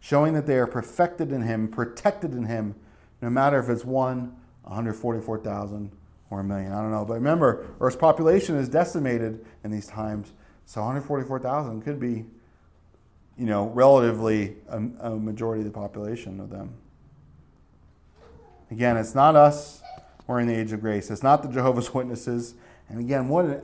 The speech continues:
arrogant thought to think that there will only be a hundred forty-four thousand people ever going to heaven out of the billions of people,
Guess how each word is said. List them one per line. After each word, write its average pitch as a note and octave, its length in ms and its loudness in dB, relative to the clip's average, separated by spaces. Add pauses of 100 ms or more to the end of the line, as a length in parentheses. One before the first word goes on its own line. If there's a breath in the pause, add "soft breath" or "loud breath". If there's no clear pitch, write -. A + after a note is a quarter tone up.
arrogant E3 520 -4
thought D3 420 -2
to - 60 -12
think - 560 -2 (460 loud breath)
that A#2 120 -6
there C3 120 4
will C#3+ 200 2
only D#3+ 200 4
be D#3 100 4
a B2+ 80 6
hundred F#3 300 2
forty-four F3+ 500 2
thousand D3+ 440 4
people C#3 440 0
ever B2 500 4 (440 loud breath)
going D#3+ 240 6
to F3 80 8
heaven C3 400 6
out A#2+ 160 0
of A2+ 60 0
the A#2 80 0
billions G3+ 380 6
of F#3 100 4
people, C3+ 500 0